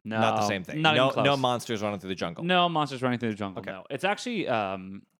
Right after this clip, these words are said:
Speaker 2: quite a beautiful story.
Speaker 1: Right.
Speaker 2: Uh, I'm not gonna get too much
Speaker 1: Is it
Speaker 2: in-
Speaker 1: Reese Witherspoon in it?
Speaker 2: No.
Speaker 1: Oh,
Speaker 2: No.
Speaker 1: okay.
Speaker 2: Um, Reese Witherspoon. Oh, yeah. It just took me a second to be like, "Who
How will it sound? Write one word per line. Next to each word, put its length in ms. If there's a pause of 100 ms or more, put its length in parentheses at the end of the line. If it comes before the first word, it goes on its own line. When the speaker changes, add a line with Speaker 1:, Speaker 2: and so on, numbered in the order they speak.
Speaker 2:
quite 240
a 60
beautiful 600
story. 580
Speaker 1:
Right. 200 (260)
Speaker 2:
Uh, 40
I'm 300
not 120
gonna 120
get 160
too 140
much 160
Speaker 1:
Is 60
it 40
Speaker 2:
in- 60
Speaker 1:
Reese 180
Witherspoon 460 (960)
in 100
it? 200
Speaker 2:
No. 260 (280)
Speaker 1:
Oh, 160 (240)
Speaker 2:
No. 140
Speaker 1:
okay. 140 (420)
Speaker 2:
Um, 800 (480)
Reese 340
Witherspoon. 600 (320)
Oh, 140
yeah. 200 (260)
It 60
just 160
took 140
me 80
a 40
second 360
to 20
be 100
like, 200
"Who 400